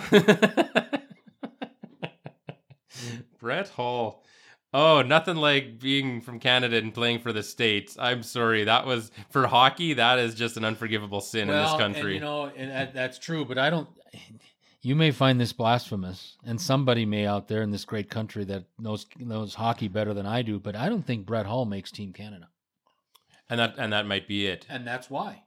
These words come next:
Speaker 1: And,
Speaker 2: He
Speaker 1: yeah.
Speaker 2: wanted to play international competition, and he wasn't gonna make one of the top three lines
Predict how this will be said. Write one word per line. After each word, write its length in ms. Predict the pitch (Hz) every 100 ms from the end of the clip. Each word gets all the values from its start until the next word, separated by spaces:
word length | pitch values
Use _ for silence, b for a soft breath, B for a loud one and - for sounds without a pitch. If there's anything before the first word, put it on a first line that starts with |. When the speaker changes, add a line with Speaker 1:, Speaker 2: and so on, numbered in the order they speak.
| -
Speaker 1:
And, 220 | 92 92
Speaker 2:
He 80 | 180
Speaker 1:
yeah. 60 |
Speaker 2:
wanted 260 | 180 185 180
to 80 | 160
play 260 | 170 165
international 500 | 160 156 156 147 151
competition, 760 | 135 139 135 120 170 180 151 143
and 100 | 120
he 100 | 151
wasn't 320 | 190 170 160
gonna 160 | 156 156
make 340 | 147 175 175
one 120 | 143 139
of 60 |
the 60 | 131
top 300 | 143 147 -
three 120 | 135
lines 420 | 131 143 135 120